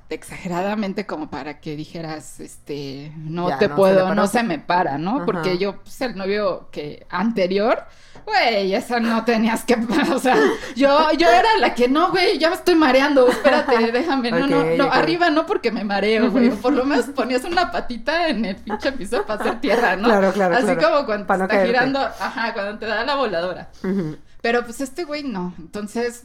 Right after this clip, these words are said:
Speaker 1: bueno, pues, años, literal, me tardé años en que ese cabrón encendiera la llama de mi panochita, güey.
Speaker 2: Ay, cabrón.
Speaker 1: Para que, este, <laughs> para que, pues, tuviéramos una actividad sexual sana, güey. O sea, de verdad.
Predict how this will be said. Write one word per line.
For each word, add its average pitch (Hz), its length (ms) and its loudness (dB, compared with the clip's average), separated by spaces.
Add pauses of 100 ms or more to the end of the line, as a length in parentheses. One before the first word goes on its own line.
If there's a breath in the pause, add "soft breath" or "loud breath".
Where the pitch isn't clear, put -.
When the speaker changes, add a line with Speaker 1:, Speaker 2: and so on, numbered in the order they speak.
Speaker 1:
bueno, 160 340 -10 (100)
pues, - 280 -18
años, 196 680 4
literal, 175 540 -2 (100)
me 175 220 -6
tardé 160 480 -8
años 226 400 -8
en 135 120 -10
que 156 120 -14
ese - 180 -14
cabrón 151 380 -10
encendiera 165 480 -6
la 147 140 -10
llama 165 380 -8
de 143 140 -10
mi 139 480 -14
panochita, 147 600 -10
güey. 185 260 -8 (100)
Speaker 2:
Ay, 165 220 -6
cabrón. 147 640 -8
Speaker 1:
Para 226 360 -2
que, 156 240 -2 (240)
este, 202 560 0
<laughs> - 300 -4
para 196 260 -2
que, 208 100 -10
pues, - 280 -10 (160)
tuviéramos 269 560 -2
una 233 320 -4 (100)
actividad 175 420 -6
sexual 180 600 -8
sana, 226 440 -8
güey. - 300 -14
O 156 60 -16
sea, 170 160 -10
de 156 140 -8
verdad. 190 460 -4